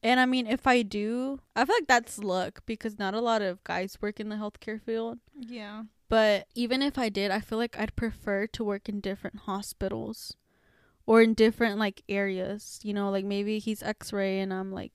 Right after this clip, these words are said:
Speaker 1: something else, you know, just because, like you said, you need your own space.
Speaker 2: But I feel like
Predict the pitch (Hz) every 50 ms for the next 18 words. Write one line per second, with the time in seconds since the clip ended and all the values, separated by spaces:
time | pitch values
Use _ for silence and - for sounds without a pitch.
0 | _ - - - 196 196 - 196 196 190 202 208 202 - - 220 226 233 240 254
1 | - - - - - _ - - 254 269 - - - - - - 269 240 240 240
2 | 226 - 240 226 - 226 214 - 226 214 208 208 214 226 240 226 247 247 - 208
3 | 202 202 196 - - - - 190 190 180 190 190 - 262 240 262 269 285 294 294
4 | - 302 277 294 302 339 370 359 330 - - -